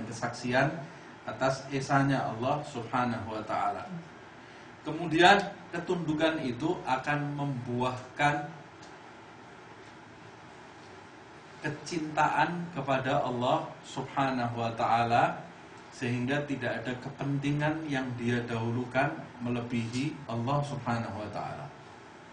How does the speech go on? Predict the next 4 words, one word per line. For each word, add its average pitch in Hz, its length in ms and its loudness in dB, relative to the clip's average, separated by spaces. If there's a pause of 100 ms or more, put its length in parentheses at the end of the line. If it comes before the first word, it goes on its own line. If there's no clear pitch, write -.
(500)
Segala 120 400 0
kepentingan 139 640 2
selain 135 400 0
Allah 127 400 2